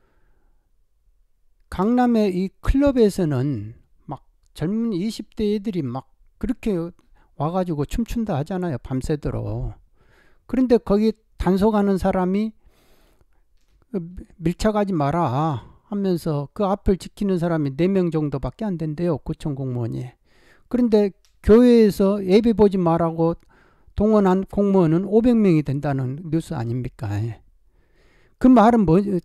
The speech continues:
저는 그거, 그 말을 딱 그 뉴스를 들었을 때 어떤 느낌이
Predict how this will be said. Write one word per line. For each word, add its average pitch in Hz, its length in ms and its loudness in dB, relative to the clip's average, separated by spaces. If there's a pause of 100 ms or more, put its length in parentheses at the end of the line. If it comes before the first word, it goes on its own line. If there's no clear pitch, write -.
저는 262 300 6
그거, 220 320 -2
그 202 140 -4
말을 240 240 4
딱 - 260 -14
그 240 120 -2
뉴스를 220 420 -2
들었을 196 400 -6
때 131 300 -8
어떤 226 520 -6
느낌이 190 380 -6